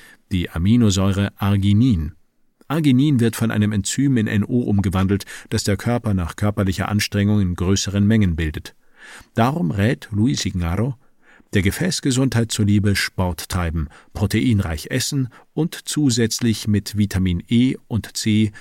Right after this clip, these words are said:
sowie Arginin die N-O-Produktion ankurbeln. Eine kanadische Studie zeigt, nimmt man vier Gramm Arginin täglich ein, erhöht das den N-O-Blutspiegel um hundert Prozent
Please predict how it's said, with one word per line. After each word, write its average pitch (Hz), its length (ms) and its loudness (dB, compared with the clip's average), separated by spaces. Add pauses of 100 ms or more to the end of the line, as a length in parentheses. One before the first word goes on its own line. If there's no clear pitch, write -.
(140)
sowie 110 360 2
Arginin 104 760 4 (260)
die 98 240 0
N-O-Produktion 98 1000 -2
ankurbeln. 78 580 -6 (840)
Eine 85 320 -2
kanadische 117 580 0
Studie 120 300 -2
zeigt, - 400 -2 (220)
nimmt 110 280 4
man 101 200 4
vier 185 340 0
Gramm 117 340 0
Arginin 117 640 2
täglich 113 460 -2
ein, 87 280 -2 (280)
erhöht 110 400 2
das 127 240 0
den 113 200 2
N-O-Blutspiegel 117 960 0
um 98 280 -2
hundert 135 480 -2
Prozent - 500 -6